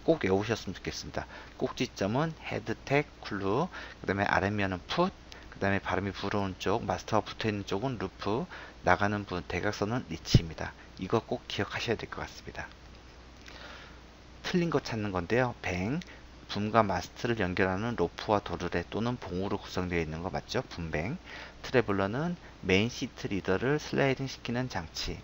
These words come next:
맞습니다. 쿨루는 헬리어드가 연결되는 돛의 상단 쪽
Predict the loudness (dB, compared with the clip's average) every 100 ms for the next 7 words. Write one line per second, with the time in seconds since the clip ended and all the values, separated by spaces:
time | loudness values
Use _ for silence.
0 | -12 -12 -8 -4 -2 -4 -10 -16 -16 -6
1 | -2 2 4 2 0 -4 -14 -4 4 4
2 | 6 6 6 4 -2 0 6 6 4 4
3 | 4 4 2 2 0 -4 -14 -18 -18 -18
4 | -10 -2 0 2 2 2 0 -2 2 2
5 | 2 2 2